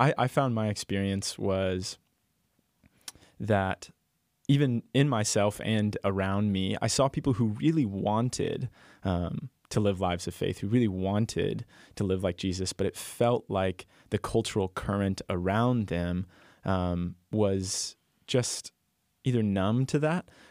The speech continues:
or it, it wasn't actually a part of faith at all, that becoming like Jesus, being a disciple of Jesus wasn't really the focus.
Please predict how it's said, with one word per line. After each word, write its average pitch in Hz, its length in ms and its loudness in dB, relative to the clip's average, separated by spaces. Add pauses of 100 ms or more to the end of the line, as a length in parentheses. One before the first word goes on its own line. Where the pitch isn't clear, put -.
(140)
or 104 500 4 (300)
it, 113 220 0
it 117 80 6
wasn't 123 280 4
actually 120 260 0
a 104 60 2
part 113 280 2
of 101 100 0
faith 104 280 0
at 101 100 2
all, 113 280 2
that 98 100 -2
becoming 107 420 0
like 95 300 -2
Jesus, 92 400 -2
being 95 220 -4
a 95 40 -2
disciple 95 540 -2
of 92 140 -4
Jesus 95 400 -4
wasn't 123 240 0
really 113 180 2
the 98 80 -2
focus. - 600 -2